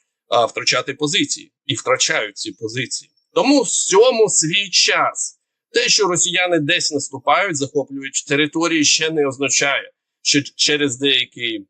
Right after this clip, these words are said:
період, а, вони змушені будуть звідти тікати. І ми бачили це все неодноразово протягом, ну, вже четвертий рік повномасштабного вторгнення.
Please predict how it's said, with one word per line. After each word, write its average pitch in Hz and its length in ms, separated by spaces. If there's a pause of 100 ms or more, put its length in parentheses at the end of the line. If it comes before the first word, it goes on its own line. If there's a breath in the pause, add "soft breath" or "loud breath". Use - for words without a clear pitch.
період, 135 500 (380 loud breath)
а, 131 340
вони 135 280
змушені 135 460
будуть 127 320
звідти 120 640 (300)
тікати. 123 680
І 120 120
ми 131 260 (320)
бачили 131 500
це - 140
все 117 200
неодноразово 127 800 (260)
протягом, 131 500
ну, - 140
вже - 240
четвертий 139 520
рік 156 180
повномасштабного 123 720
вторгнення. 127 540